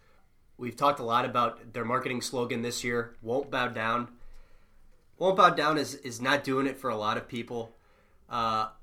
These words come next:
I wanna get them a new marketing slogan. Um, you know, what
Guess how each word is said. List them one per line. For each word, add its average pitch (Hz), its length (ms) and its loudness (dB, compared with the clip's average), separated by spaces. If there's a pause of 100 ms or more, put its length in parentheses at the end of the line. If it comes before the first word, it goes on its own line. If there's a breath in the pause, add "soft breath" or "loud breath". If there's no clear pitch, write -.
(200)
I 160 60 6
wanna 208 160 8
get 185 160 2
them 165 380 0
a 135 80 -6
new 131 160 0
marketing 104 400 -4
slogan. 95 540 -12 (140)
Um, 104 520 -4 (520)
you 127 100 -10
know, 107 280 -4 (300)
what 135 500 -4